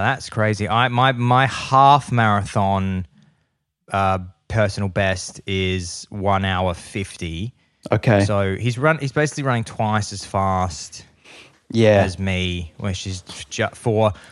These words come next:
Speaker 1: for double the distance.
Speaker 2: Mm, there you go. You'd have to really
Speaker 1: So I, I get a real sense of, of how, uh, of how fast that is. Yeah.
Speaker 2: Yeah.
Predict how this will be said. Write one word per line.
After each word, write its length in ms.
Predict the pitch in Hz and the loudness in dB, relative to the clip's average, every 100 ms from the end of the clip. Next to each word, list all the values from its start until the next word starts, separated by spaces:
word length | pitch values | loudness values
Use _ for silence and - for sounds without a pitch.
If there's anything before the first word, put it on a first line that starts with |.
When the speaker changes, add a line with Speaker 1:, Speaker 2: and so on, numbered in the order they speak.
| - | -20
Speaker 1:
for 640 | - 156 165 156 151 135 - | 2 6 8 10 8 4 -2
double 260 | 123 147 147 | 2 2 4
the 100 | 147 | -2
distance. 840 | 139 190 - - 87 78 - - - _ _ - | 0 -2 -2 -8 -8 -8 -14 -16 -18 _ _ 2
Speaker 2:
Mm, 280 | 113 107 | 4 6
there 120 | 98 107 | 6 4
you 100 | 104 | 4
go. 340 | 95 101 98 90 - | 4 4 2 0 0
You'd 160 | 107 | 4
have 140 | 113 - | 4 4
to 120 | 101 | 4
really 420 | 95 101 104 87 | 6 8 6 6
Speaker 1:
So 60 | 87 | 2
I, 100 | 123 | 2
I 140 | 127 131 | 2 2
get 140 | 131 | 2
a 40 | |
real 200 | 127 120 | 2 2
sense 560 | 110 117 104 92 - - - | 0 -2 -4 -6 -12 -16 -8
of, 280 | 98 92 - _ _ _ | -8 -8 -18 _ _ _
of 160 | 104 92 | -8 -6
how, 480 | 90 104 98 92 - _ - | -2 0 0 -2 -8 _ -6
uh, 320 | 95 92 90 - _ _ _ - | -2 -2 -4 -8 _ _ _ -12
of 80 | 101 | -6
how 140 | 104 | -4
fast 320 | 95 98 92 - | -2 -2 -2 -4
that 100 | 92 | -6
is. 160 | 87 | -4
Yeah. 260 | 95 95 92 82 - _ - | -4 -4 -6 -10 -20 _ 2
Speaker 2:
Yeah. 380 | 107 117 107 | 6 6 4